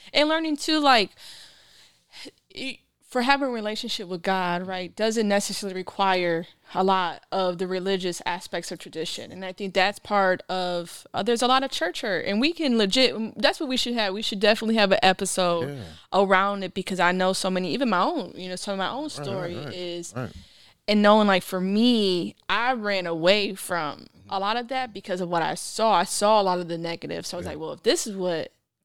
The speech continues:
Speaker 1: God is, I don't want nothing to
Speaker 2: Right.
Speaker 1: do with that."
Speaker 2: Right.
Speaker 1: And God had to bring me in like a little birdie and be like, a little, this
Speaker 2: Yeah.
Speaker 1: little thing, and like, "No, I'm gonna show you who I am
Speaker 2: Yeah.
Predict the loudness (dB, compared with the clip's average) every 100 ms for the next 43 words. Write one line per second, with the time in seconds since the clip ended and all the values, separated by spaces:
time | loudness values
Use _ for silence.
0 | -4 2 4 4 0 -4 -12 -18 _ -6
1 | -2 0 0 0 -2 -2 -4 -8 -14 -14
2 | -16 -16 -18 -18 _ _ _ _ -6 2
3 | 4 6 6 6 6 6 6 6 4 2
4 | 2 4 4 2 4 6 6 4 -2 -4
5 | -8 -20 _ -8 -4 -2 -2 -2 -2 -2
6 | -4 -6 -10 -2 -2 0 2 4 4 4
7 | 0 -2 -6 -4 -4 -4 -4 -6 -6 -8
8 | -8 -8 -8 -10 -10 -10 -10 -12 -14 -16